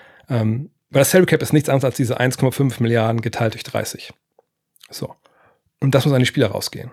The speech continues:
Und eigentlich auch schon vor der Saison. So. Ähm, sprich,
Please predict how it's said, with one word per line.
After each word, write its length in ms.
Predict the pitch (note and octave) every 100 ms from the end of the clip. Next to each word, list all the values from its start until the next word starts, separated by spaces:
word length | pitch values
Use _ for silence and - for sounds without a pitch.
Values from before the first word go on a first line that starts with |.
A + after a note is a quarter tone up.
| _ -
Und 140 | - G#2+
eigentlich 200 | C3 B2+
auch 80 |
schon 140 | - B2+
vor 160 | A#2
der 80 | A#2
Saison. 320 | A2+ A2 A2+ - _
So. 180 | - - - - - - - _
Ähm, 360 | C#3+ B2+ B2+ - _ _
sprich, 560 | - - C#3+ - -